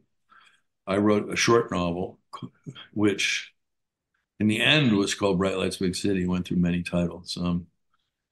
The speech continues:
and my, my, um,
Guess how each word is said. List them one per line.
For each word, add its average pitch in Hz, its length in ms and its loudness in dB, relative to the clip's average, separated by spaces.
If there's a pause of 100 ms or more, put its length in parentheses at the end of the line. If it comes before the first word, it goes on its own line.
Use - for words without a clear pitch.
(160)
and 104 760 2 (680)
my, 107 480 2
my, 104 340 0
um, 98 300 -4